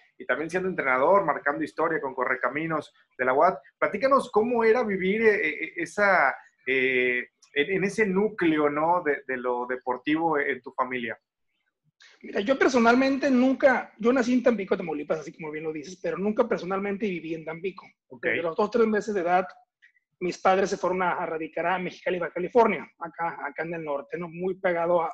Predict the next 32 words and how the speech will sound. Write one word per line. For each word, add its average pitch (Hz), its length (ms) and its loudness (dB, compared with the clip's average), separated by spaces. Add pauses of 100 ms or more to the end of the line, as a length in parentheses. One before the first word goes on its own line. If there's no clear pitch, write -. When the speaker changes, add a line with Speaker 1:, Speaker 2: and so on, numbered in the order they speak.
Speaker 2:
a, 139 300 -2
a - 20 -4
los 156 200 -8
Estados 170 280 -4
Unidos. 156 480 -12 (540)
Pero 202 260 4
cada 254 200 10
vacaciones, 220 580 4
cada 214 180 6
verano, 190 400 4
cada 196 160 6
diciembre, 185 720 0
eh, 156 320 -6
íbamos 196 240 0
mucho 202 220 -2
a 190 40 -2
Tampico. 208 460 -2
Siempre 180 340 -6
me, 170 120 -6
me 170 160 -8
súper 156 300 -12
encantó 151 360 -10
la 170 220 -4
playa, 180 540 4
los 156 220 -4
ríos, 190 380 0
las 156 140 -6
lagunas, 175 880 -6
eh, 127 180 -14 (400)
todo 208 220 2
por 165 140 -4
allá. 139 200 -6